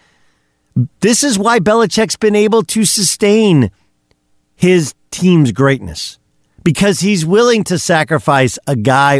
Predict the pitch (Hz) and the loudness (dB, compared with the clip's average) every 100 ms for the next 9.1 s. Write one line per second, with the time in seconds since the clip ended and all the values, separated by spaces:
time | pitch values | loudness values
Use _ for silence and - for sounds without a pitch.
0 | 139 127 - - 131 107 - - - 139 | 0 -4 -2 2 2 2 -2 -14 -2 0
1 | 175 226 247 262 262 - 196 285 302 - | 2 2 0 2 -2 -2 0 2 2 2
2 | 170 120 135 127 123 113 - 110 73 - | -2 0 0 2 0 0 0 -2 -2 -8
3 | _ _ _ _ _ _ _ _ - 175 | _ _ _ _ _ _ _ _ -4 0
4 | 165 147 92 147 147 147 147 131 156 - | 2 0 0 0 2 2 0 0 -2 0
5 | 220 123 85 _ _ _ _ _ _ - | 0 -2 -6 _ _ _ _ _ _ 0
6 | 113 107 156 147 131 - 127 135 165 127 | 0 2 -2 0 -2 0 -2 -2 -6 -4
7 | 127 131 127 135 - 120 - 131 123 117 | 0 2 2 0 0 -2 0 0 2 0
8 | 98 110 107 101 104 147 147 160 202 220 | 0 0 2 0 -2 -2 -2 0 0 0
9 | 196 | -2